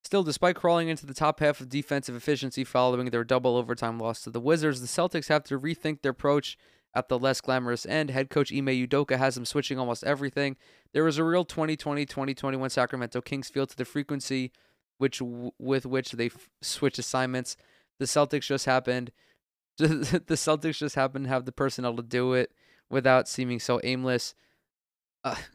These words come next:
<laughs> if the, all right, well, if we're doing this for the Boston Celtics, um, <laughs> we have to do it for the Brooklyn Nets too, because the Nets, not all the time,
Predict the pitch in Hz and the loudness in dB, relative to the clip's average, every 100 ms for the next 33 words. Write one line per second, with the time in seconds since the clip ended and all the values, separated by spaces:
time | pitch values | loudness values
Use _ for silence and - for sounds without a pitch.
0 | - 156 - _ 147 131 147 180 - - | -16 -16 -16 _ -4 -2 0 0 -2 -2
1 | 123 127 113 - 127 123 - - - _ | 4 4 4 2 2 2 -2 -20 -20 _
2 | _ - 160 147 139 139 160 - 160 147 | _ 2 4 4 2 2 4 4 4 4
3 | 123 131 156 - _ _ _ _ _ _ | 2 0 -2 -6 _ _ _ _ _ _
4 | - 131 123 131 131 131 120 123 135 147 | -2 -2 2 2 2 -4 -4 -4 -2 -6
5 | - - _ _ _ _ - 127 117 117 | -8 -20 _ _ _ _ -6 0 0 -2
6 | - 151 - - 135 135 131 127 123 120 | -12 -20 -18 -12 -4 0 0 -2 -6 -6
7 | 113 117 - - 117 110 110 113 - - | -6 -12 -10 -8 -8 -8 -12 -14 -12 -8
8 | 113 113 117 117 - _ _ _ _ _ | -8 -8 -8 -10 -10 _ _ _ _ _
9 | 131 127 123 147 - - - _ _ _ | -10 -6 -4 -4 -6 -12 -14 _ _ _
10 | _ _ _ _ _ 160 170 214 240 _ | _ _ _ _ _ 0 2 2 0 _
11 | _ _ _ _ 151 190 156 - 107 110 | _ _ _ _ 0 0 -2 -6 -8 -10